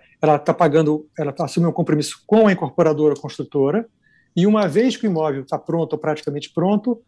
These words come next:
ela vai, o banco, é, ela pega, ela, aí sim ela pega o financiamento com o banco, salda a sua dívida com a, com a incorporadora, o construtora, e continua pagando a operação com o banco.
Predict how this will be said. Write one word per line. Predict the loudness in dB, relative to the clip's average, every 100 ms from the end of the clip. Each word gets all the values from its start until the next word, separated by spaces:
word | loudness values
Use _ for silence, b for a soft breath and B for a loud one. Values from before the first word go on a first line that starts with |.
| _ _ _
ela | 2 2 2 0 -4 -12 -10
vai, | -6 -4
o | -6 -6
banco, | -6 -4 -2
é, | -2 -2 -4 -4
ela | -4 -6
pega, | -2 0 0 -2
ela, | -4 -2 -2 0
aí | -2
sim | -2 -4
ela | -2
pega | -2 -4
o |
financiamento | -4 -6 -6 -10 -2
com | 2
o |
banco, | 4 4 2 -8 _ _
salda | -8 2 4 6 4
a | -2
sua | -4 -6
dívida | -4 -6 -4 -6
com | -2 0 2 0 -4 _ _ _ _
a, | -4 -4
com | -4 -6
a |
incorporadora, | -4 -6 -2 0 2 2 4 4 2
o |
construtora, | -2 -8 -6 0 4 4 4
e | 2 2
continua | 2 2 0 2
pagando | 0 0 0 0
a | -2
operação | -4 -4 -6 -8 -6
com | -2
o |
banco. | -2 -4